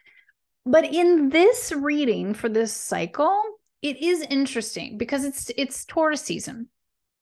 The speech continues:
Right? And Taurus diffuses the emotion out of things,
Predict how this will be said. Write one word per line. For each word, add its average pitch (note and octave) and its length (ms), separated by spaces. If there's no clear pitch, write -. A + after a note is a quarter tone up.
Right? A#3+ 420
And B3 160
Taurus G#4+ 720
diffuses B3 1200
the A3 100
emotion G3+ 420
out A#3+ 140
of B3 100
things, B3+ 480